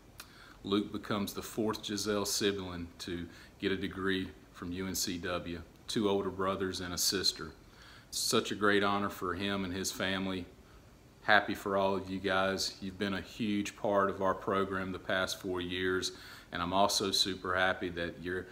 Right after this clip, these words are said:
coming back and playing one more year with us. Looking forward to seeing how well things go this year.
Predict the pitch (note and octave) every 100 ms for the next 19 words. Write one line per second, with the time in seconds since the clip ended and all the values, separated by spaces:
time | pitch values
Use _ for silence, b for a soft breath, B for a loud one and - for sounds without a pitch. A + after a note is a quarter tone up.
0 | B B B B - - - - - G#2
1 | G2 F#2+ F#2+ F#2+ - - - - - F2
2 | E2+ - F#2+ F#2 F#2+ F#2 F#2+ F#2 F2+ F#2
3 | F2 E2 - E2 - - - G2+ F#2+ G2
4 | - G#2 G2 F#2+ F2+ F2 B B B -
5 | - G#2+ G2+ G2 F#2+ F#2+ F#2 G2 G2 F#2+
6 | G#2 G2 F#2+ G2+ F#2 F#2+ F#2+ - F#2+ F#2+
7 | F#2